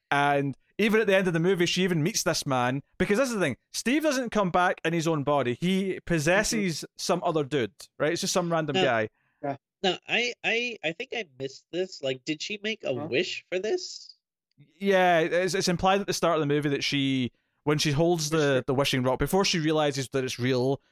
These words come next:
Speaker 1: and someone says, "What would you wish for?" And she says, "I know what I'd wish for." She's holding it. So the implication is
Speaker 3: Oh,
Speaker 1: that
Speaker 3: okay.
Speaker 1: moment she wishes for Steve to come back. Um,
Speaker 2: Right.
Speaker 3: Okay.
Speaker 1: it, I'll be honest, it's a, it's a bit of movie logic to me that it's been, like, seventy years or,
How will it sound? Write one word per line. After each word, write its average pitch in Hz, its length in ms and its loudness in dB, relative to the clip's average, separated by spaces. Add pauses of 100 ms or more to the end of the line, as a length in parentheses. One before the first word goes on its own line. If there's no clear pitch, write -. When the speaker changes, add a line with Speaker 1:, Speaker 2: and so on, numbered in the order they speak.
(200)
Speaker 1:
and 139 180 0
someone 151 240 2
says, 139 240 2
"What 143 140 0
would 135 140 0
you 123 80 0
wish 123 240 0
for?" 139 160 2
And 131 100 -4
she - 60 -6
says, 120 280 0
"I 127 140 0
know 127 80 0
what 110 140 0
I'd 107 180 0
wish 107 220 -4
for." 110 200 0
She's - 160 -8
holding 120 280 -2
it. 139 100 -4 (240)
So 131 180 0 (220)
the 160 140 2
implication 180 520 2
is 139 100 4
Speaker 3:
Oh, - 40 2
Speaker 1:
that 151 140 4
Speaker 3:
okay. - 60 -4
Speaker 1:
moment 139 480 0
she - 180 -2
wishes 120 320 -2
for 113 80 -8
Steve 113 280 -6
to 101 120 -10
come 104 180 -6
back. 98 220 -2 (580)
Um, 156 300 0
Speaker 2:
Right. 147 140 -4
Speaker 3:
Okay. 127 360 -4 (200)
Speaker 1:
it, 220 120 0
I'll 269 140 2
be 294 120 2
honest, 226 440 -2
it's 202 160 -4
a, 214 80 -2 (160)
it's 190 140 0
a - 20 4
bit 254 140 2
of 180 100 -2
movie 165 300 2
logic 185 340 0
to 202 100 -4
me 196 300 0 (160)
that 147 240 0
it's 147 200 0
been, 156 280 0
like, 151 160 -2
seventy 143 380 -4
years 123 520 -2
or, 113 200 -2